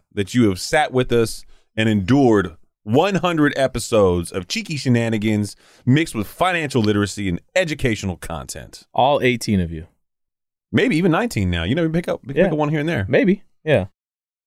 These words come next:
Speaker 1: Which clearly is evidence that you know that you are leaving us fake reviews, because we can't possibly have this many reviews with eighteen or nineteen listeners.
Speaker 2: What do you mean? That's not true. Come on now.
Speaker 1: Uh-huh. Convenient.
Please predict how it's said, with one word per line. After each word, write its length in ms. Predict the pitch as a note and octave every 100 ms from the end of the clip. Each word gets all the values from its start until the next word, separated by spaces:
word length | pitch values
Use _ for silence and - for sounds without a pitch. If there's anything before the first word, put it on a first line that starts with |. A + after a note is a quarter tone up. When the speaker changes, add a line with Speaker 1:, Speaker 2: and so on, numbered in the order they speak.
| _ A#2+
Speaker 1:
Which 180 | C3+
clearly 380 | - C4 D#4+ G#3
is 100 | C#3+
evidence 320 | E3 D3 C3 B2+
that 100 | A2+
you 200 | B2+ A#3+
know 460 | E3+ D#3+ A2 G#2+ G#2+
that 120 | G#2+
you 200 | D#3+ A3+
are 60 |
leaving 300 | C3+ A3 C3
us 100 | G#2+
fake 260 | - D#3+ D#3
reviews, 540 | A#2+ B2 G3 A2+ G2+
because 220 | A2 D3 B2+
we 80 |
can't 260 | C3+ A#3 -
possibly 400 | D#3+ E3+ E3 D3+
have 140 | D3
this 120 | C3+ C#3+
many 200 | C#3 B2
reviews 600 | G#2+ C#3 D#3+ A#2 G#2 - _ _ _ _ _ _ _ -
with 220 | C3+ D3+
eighteen 380 | C3+ A#2 B2 A2+
or 80 |
nineteen 340 | G#2+ G#2 F#2+ F#2+
listeners. 140 | E2+
Speaker 2:
What 60 | B2
do 60 |
you 200 | D#3 F3+
mean? 100 | G2+ A#2
That's 180 | D3+ D3
not 160 | F#2
true. 220 | - F2 - _ -
Come 120 | G2
on 100 | F2
now. 140 | F2 - _ -
Speaker 1:
Uh-huh. 340 | F#2 E2 F2+ - _
Convenient. 540 | - G#2+ G3 C3 C#2+